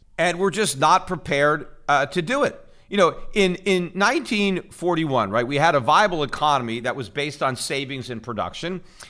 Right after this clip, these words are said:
And in fact, during the Second World War, we utilized all of our productive capacity to make goods for the military instead of consumer goods.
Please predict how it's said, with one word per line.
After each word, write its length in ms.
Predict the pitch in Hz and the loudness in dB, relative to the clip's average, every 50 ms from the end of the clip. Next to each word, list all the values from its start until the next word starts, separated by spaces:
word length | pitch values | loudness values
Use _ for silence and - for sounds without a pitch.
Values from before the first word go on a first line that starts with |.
| - - - | -20 -10 -4
And 140 | 165 175 | -2 -2
in 80 | 180 165 | -2 0
fact, 320 | - 180 180 170 127 - | 2 2 2 2 2 0
during 260 | - 175 190 208 208 190 | 0 2 2 2 2 0
the 60 | 165 | -2
Second 340 | - - 175 156 156 165 143 | -2 -2 -2 -2 -2 -6 -4
World 220 | 139 139 139 127 | -4 -4 -4 -4
War, 420 | 113 113 107 104 120 147 156 - - | -4 -4 0 0 0 0 0 -2 -4
we 120 | 131 147 147 | -6 -6 -4
utilized 640 | 135 - 165 196 220 202 160 139 127 123 127 - - | -4 -4 -2 -2 0 2 4 4 4 4 2 -4 -4
all 220 | - 131 135 143 139 | -2 0 0 0 0
of 80 | 117 | 0
our 160 | 120 120 117 | 2 2 0
productive 520 | 113 - - - 120 120 113 - - 104 - | 0 -2 -4 -2 0 0 0 -2 -8 -12 -12
capacity 680 | - 98 - 113 104 101 98 - 123 123 147 156 147 - - - - | -12 -6 -4 -4 -4 -4 -4 -6 -8 -8 -8 -8 -10 -14 -20 -16 -8
to 100 | - 147 | -6 -4
make 420 | 135 139 143 147 - - - 127 | -2 -2 -2 -4 -6 -10 -14 -10
goods 260 | 98 135 165 170 143 - | -6 -4 -4 -4 -4 -6
for 120 | - 165 | -8 -8
the 100 | 131 123 | -6 -4
military 640 | 131 170 220 226 202 - - - 104 101 120 147 127 | -2 0 0 0 -2 -2 -2 -2 -2 -2 -2 -4 -6
instead 320 | 127 123 - - 139 131 | -8 -10 -6 -4 -4 -4
of 160 | 135 123 113 | -4 -8 -10
consumer 440 | - - 160 - - 240 254 233 208 | -14 -16 -12 -8 -8 -6 -4 -2 -4
goods. 340 | 165 147 95 - - - - | -2 -4 -6 -8 -10 -16 -20